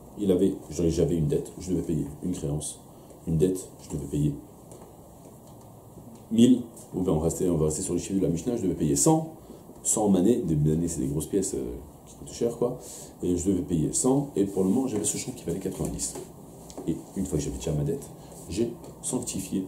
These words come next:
ce champ, je l'ai offert, je, je l'ai donné au Beth Amikdash. La Mishnah m'enseigne que je dois, quelqu'un va venir, va rajouter d'abord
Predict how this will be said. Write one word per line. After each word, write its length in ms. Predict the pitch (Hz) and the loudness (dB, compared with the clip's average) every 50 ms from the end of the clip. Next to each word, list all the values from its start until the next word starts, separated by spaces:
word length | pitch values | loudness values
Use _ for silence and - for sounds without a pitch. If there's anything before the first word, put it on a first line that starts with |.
| - - - | -8 -12 -10
ce 120 | - 80 | -10 -8
champ, 180 | 76 73 76 - | -6 -4 -6 -6
je 60 | - - | -4 -6
l'ai 60 | 76 | -6
offert, 260 | 71 - - - - - - | -6 -4 -4 -4 -4 -6 -8
je, 80 | - - - - - | -10 -10 -10 -10 -12
je 160 | - - - | -12 -8 -8
l'ai 60 | - | -6
donné 220 | - 82 85 107 117 | -4 0 0 0 0
au 100 | - - | 0 -2
Beth 160 | 92 - - | -4 -4 -4
Amikdash. 420 | - - 62 60 - - - - - - - - - - - - - | -6 -8 -8 -10 -10 -14 -16 -18 -18 -20 -20 -20 -18 -18 -18 -8 -2
La 100 | - 110 | 0 2
Mishnah 240 | 123 127 131 - 147 | 4 4 4 4 4
m'enseigne 460 | 123 104 95 - - 92 98 101 - - - - - - | 4 4 2 0 0 2 0 0 -2 -4 -8 -12 -16 -10
que 260 | - - 92 92 92 - - - | -4 -2 0 0 0 -2 -6 -8
je 140 | 87 92 92 | -6 -4 -4
dois, 420 | 87 90 90 87 85 82 80 - - - - - - | -2 0 2 2 2 0 0 -4 -10 -16 -18 -4 6
quelqu'un 320 | - 135 127 127 - 113 92 85 | 8 8 8 8 6 4 4 2
va 120 | 80 87 87 | 0 -2 -2
venir, 340 | 82 87 87 82 87 95 - - - - - - - - - - - | 0 0 0 0 0 -2 -4 -6 -10 -16 -20 -20 -20 -20 -18 -2 4
va 180 | 98 123 117 | 8 8 8
rajouter 320 | 104 104 98 101 95 - 95 | 8 6 2 -2 -2 -2 0
d'abord 280 | 87 80 73 71 - | 0 0 0 -2 -4